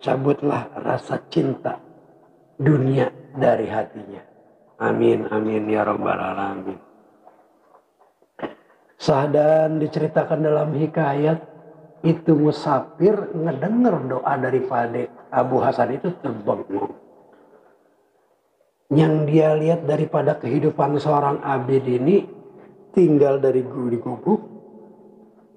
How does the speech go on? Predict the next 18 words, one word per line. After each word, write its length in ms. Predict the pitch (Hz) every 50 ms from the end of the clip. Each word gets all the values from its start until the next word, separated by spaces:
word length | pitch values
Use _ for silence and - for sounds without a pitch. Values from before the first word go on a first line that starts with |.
| _ _ _ _ - _ _ -
kelihatan 500 | - 165 160 156 151 151 - 151 143 143
banget 360 | 135 131 131 135 143 151 156 - - 143
dia 240 | 135 139 139 135
nggak 400 | 135 135 135 127 131 123 - -
mencintai 720 | 151 165 170 143 - - 135 135 131 - 139 120 117 117 117
dunia, 560 | - 123 - 107 110 113 113 117 123 143 - - - - - - - - - - - - - - _ _ _ _ _ - - - _ _ _ _ _ _ _ _ _ _ _ _ _ _ _ _ - - _ _ _ _ _
berpuasa 800 | - 139 - - - - 143 139 131 131 131 - - 131 127 120
siang, 560 | - - - 139 127 123 139 160 180 196 185 175 - - - - - - - - - - - -
malam 480 | 135 135 131 127 131 131 127 127 135 120
sholat 320 | - 127 123 117 120 -
malam, 480 | - 127 120 117 117 127 - 185 180 - - - - - - - - -
dan 300 | - - 127 120 120 123
ketika 400 | - 139 - - 170 165 - 160 139 131
makan 420 | 131 117 - - 165 151 147 143
dia 220 | 135 139 127 117 -
cuma 240 | - 160 160 139 117
makan 480 | 107 117 147 170 - - - 120 117
daripada 560 | 117 113 113 107 - - 104 101 101 143 151